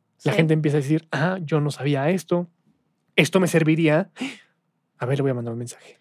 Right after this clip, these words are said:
Speaker 2: ¿Y sabes qué creo, Paco? Que cambias el chip en el,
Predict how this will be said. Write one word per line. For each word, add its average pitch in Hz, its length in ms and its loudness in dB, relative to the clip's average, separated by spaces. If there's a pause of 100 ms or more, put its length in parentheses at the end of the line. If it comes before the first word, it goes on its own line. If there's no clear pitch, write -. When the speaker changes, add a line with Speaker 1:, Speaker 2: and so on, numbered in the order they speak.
(420)
Speaker 2:
¿Y 254 80 -8
sabes 330 300 0
qué 320 140 -6
creo, 277 240 2
Paco? 262 400 0
Que 254 160 -8
cambias 269 320 2
el 226 160 -2
chip 233 280 -6 (140)
en 240 220 0
el, 208 260 -2